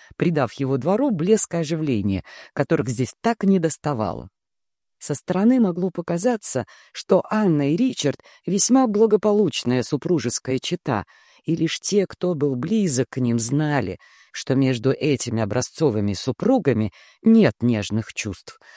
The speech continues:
которые заменяли этикет и холодная вежливость. Анна давно научилась улыбаться Ричарду губами,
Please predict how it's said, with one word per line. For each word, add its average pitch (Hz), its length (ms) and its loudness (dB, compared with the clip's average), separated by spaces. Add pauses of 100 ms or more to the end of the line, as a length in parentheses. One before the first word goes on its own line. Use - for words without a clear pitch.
(100)
которые 120 320 0
заменяли 123 640 2
этикет - 800 -2
и 123 80 -6
холодная 113 680 -2
вежливость. 82 760 -10 (920)
Анна 196 280 4
давно 175 320 4
научилась 143 640 0
улыбаться 139 460 0
Ричарду 143 440 -4
губами, 90 580 -6